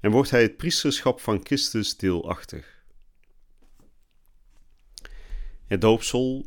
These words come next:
drukt in de ziel een onuitwisbaar geestelijk merkteken,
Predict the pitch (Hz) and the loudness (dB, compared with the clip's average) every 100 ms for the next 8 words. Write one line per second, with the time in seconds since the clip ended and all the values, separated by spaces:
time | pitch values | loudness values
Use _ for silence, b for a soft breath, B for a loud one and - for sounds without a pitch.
0 | - 87 101 135 - - 110 95 - 113 | -12 -4 -2 -2 -4 -4 0 0 0 0
1 | 131 139 - 98 95 - 143 143 104 95 | 0 -2 -2 -2 -2 0 0 2 2 0
2 | 98 143 - 107 101 98 - 135 151 - | 0 -2 0 2 2 0 0 0 0 -2
3 | 92 92 92 80 76 - 73 73 73 | -4 -2 -2 -2 -8 -12 -12 -14 -16